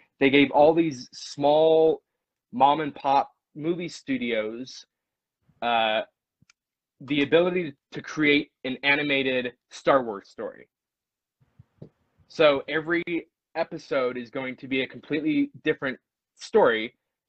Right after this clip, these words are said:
but it's being created by these small mom and pop movie studios, and it's their just story of Star Wars. Is it in the Star Wars canon universe?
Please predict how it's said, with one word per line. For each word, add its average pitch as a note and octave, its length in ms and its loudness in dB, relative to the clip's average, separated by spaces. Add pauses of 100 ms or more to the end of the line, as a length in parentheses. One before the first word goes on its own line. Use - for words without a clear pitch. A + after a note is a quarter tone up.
(160)
but D3 120 2
it's C#3+ 180 -6
being D3+ 280 -6
created D3 400 -6
by C#3 160 0
these C3+ 240 -6
small D3 380 -2
mom C#3 260 -2
and C3 120 -10
pop B2+ 280 -4
movie D3 260 -8
studios, A2+ 880 -6 (720)
and B2+ 240 2
it's B2+ 200 -8
their C#3+ 400 4
just C3 240 -6 (100)
story C#3+ 440 2
of A2 80 -12
Star A#2 300 -4
Wars. G2 320 -12
Is D3+ 160 -4
it D#3+ 140 0
in D3+ 180 -4
the C#3 220 -4
Star C#3+ 280 -2
Wars B2 400 -4
canon C3+ 360 -8
universe? D3 380 -4